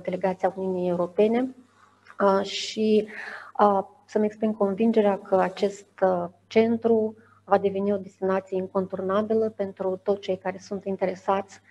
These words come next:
uh, de dimensiunea integrării europene, dar și cei care vor să cunoască mai mult despre procesul de integrare europeană și, uh,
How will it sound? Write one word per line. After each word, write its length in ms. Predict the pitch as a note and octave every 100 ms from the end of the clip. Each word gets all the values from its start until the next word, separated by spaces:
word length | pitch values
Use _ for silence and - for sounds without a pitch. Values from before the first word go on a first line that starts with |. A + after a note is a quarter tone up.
| - - - -
uh, 140 | G3 F#3+
de 100 | F3+
dimensiunea 500 | - G3+ F#3+ G#3 F#3+
integrării 560 | F#3 F3+ F#3 - F#3 F3+
europene, 720 | F3+ F3+ G#3 A3 A3 A3 -
dar 120 | G3+
și 180 | G3 -
cei 160 | - G3+
care 200 | G3 F#3
vor 160 | G3
să 140 | F#3+ -
cunoască 380 | G3+ F#3 F3+ G#3
mai 140 | F3
mult 220 | F3 F#3 F#3+
despre 280 | F#3 -
procesul 440 | - F3+ G3+ F#3 F#3
de 80 | F#3
integrare 560 | F3+ F#3 F#3+ F3+ F3+
europeană 680 | F3+ F3+ F#3+ G3+ G3+ G3+ G#3+
și, 520 | _ - - G3 F#3+ -
uh, 340 | F#3+ F#3 F3+